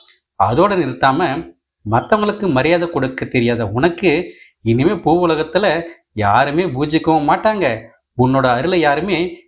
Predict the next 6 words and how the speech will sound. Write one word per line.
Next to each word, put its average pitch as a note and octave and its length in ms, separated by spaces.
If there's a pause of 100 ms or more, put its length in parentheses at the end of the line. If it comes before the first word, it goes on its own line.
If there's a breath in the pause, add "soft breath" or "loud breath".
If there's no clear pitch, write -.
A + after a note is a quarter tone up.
(120)
யாசிக்கவும் D#3+ 640
மாட்டாங்க" C#3+ 460 (320)
அப்படின்னு F3 640 (220)
கடுமையான F#3+ 580
சாபம் D3+ 360
விட்டுட்டு E3 600